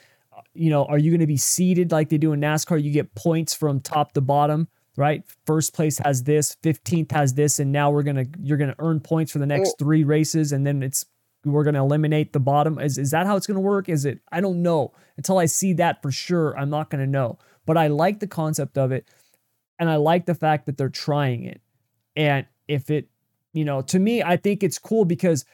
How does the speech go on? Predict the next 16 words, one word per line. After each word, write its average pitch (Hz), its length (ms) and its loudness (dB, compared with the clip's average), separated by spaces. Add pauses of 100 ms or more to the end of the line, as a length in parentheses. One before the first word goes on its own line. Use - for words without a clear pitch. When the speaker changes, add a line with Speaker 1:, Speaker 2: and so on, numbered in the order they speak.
(140)
Speaker 1:
this 185 260 2
could 196 240 0
be 185 160 4
their 156 280 4
thing, 202 520 -2 (640)
right? 151 220 -2
This 143 160 -2
could 180 120 0
be 196 100 0
the 185 100 0
Lucas 220 340 -2
Oil 269 240 4
way, 160 360 2
and 160 180 2
then 165 160 2
the 160 120 2